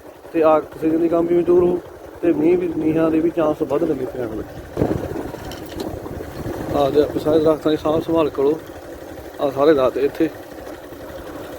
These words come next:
ਤੇ ਪਾਣੀ ਦੀ ਵੀ ਜ਼ਰੂਰ ਕੋਸ਼ਿਸ਼ ਕਰਿਓ ਆਪਣੇ ਆਪੋ ਖੇਤਾਂ ਵਾਲੇ, ਵੀ ਖੇਤਾਂ ਵਾਲੇ ਚੱਕ ਕੇ ਪਾਣੀ ਇੱਥੋਂ ਨਾਲ ਲੀਟਰ, ਲੀਟਰ ਜਿਹਾ ਚੱਕ ਕੇ ਨਾਲ ਦੀ ਨਾਲ ਪਾ ਦਿਆ ਕਰੋ, ਲੀਟਰ, ਲੀਟਰ ਹਰੇਕ ਦੀ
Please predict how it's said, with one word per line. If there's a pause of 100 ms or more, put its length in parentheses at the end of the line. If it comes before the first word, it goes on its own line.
(280)
ਤੇ (400)
ਪਾਣੀ
ਦੀ
ਵੀ (560)
ਜ਼ਰੂਰ
ਕੋਸ਼ਿਸ਼
ਕਰਿਓ
ਆਪਣੇ
ਆਪੋ
ਖੇਤਾਂ
ਵਾਲੇ, (580)
ਵੀ
ਖੇਤਾਂ
ਵਾਲੇ
ਚੱਕ
ਕੇ
ਪਾਣੀ
ਇੱਥੋਂ
ਨਾਲ
ਲੀਟਰ,
ਲੀਟਰ
ਜਿਹਾ
ਚੱਕ
ਕੇ
ਨਾਲ
ਦੀ
ਨਾਲ
ਪਾ
ਦਿਆ
ਕਰੋ,
ਲੀਟਰ, (220)
ਲੀਟਰ
ਹਰੇਕ
ਦੀ